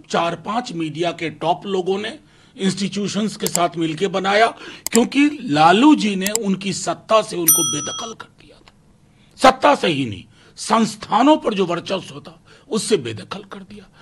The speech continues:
मैं ये नहीं कहता हूं कि चीजें गुलाबी गुलाबी थी, लेकिन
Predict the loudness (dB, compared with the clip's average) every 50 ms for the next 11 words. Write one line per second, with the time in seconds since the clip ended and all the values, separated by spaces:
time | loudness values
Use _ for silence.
0 | -20 _ -4 0 0 2 4 6 6 8 8 6 2 0 -6 -8 -6 -8 -10 -10
1 | -10 -14 -18 _ _ _ _ _ _ _ _ _ _ _ _ _ _ -16 -14 -10
2 | -6 -4 -4 -4 -2 -4 -4 -4 -4 -2 -2 -2 -2 -2 -2 -4 -2 -2 -2 -2
3 | -4 -8 -8 -10 -10 -12 -18 -20 _ _ _ _ _ _ _ -10 -4 -4 -4 -2
4 | 0 -2 -2 -2 -4 -8